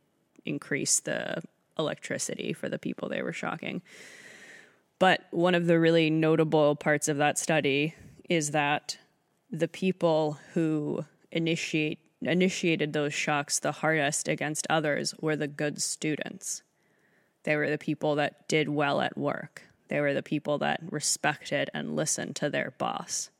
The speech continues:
They got good grades. They didn't question things. They did what they were told. They were the, "I'm just doing what I'm told. I'm just following orders" people.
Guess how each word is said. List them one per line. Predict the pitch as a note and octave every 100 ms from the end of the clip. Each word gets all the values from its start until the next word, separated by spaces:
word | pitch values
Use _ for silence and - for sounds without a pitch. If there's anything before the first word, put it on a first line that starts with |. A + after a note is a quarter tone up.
| _ _ _ _ _ -
They |
got | - - -
good | E3+ E3+ D#3+
grades. | D#3+ D3+ D3+ C#3+ C#3+ D3 - -
They | D3+
didn't | D#3+ D#3+
question | - D#3 D3 - D#3 D3
things. | - D3 C#3 C#3 C#3
They | -
did | D3 D3+ D3
what | D3+
they | - D3
were | C#3
told. | D3 D3+ C#3 C3+ C3+ D3 _ _ _ _ _ -
They | D3+
were | C#3 C#3
the, | C#3+ C#3 C#3 - _
"I'm | - C3+ C#3
just | C#3 C3
doing | D3 C#3+ C#3
what | C3+
I'm | C3+ C3+
told. | - C3+ A#2+ - - -
I'm | C#3+ C#3
just | C#3 -
following | C#3+ C#3+ C#3+ D3
orders" | D#3+ D3+ - -
people. | - - - -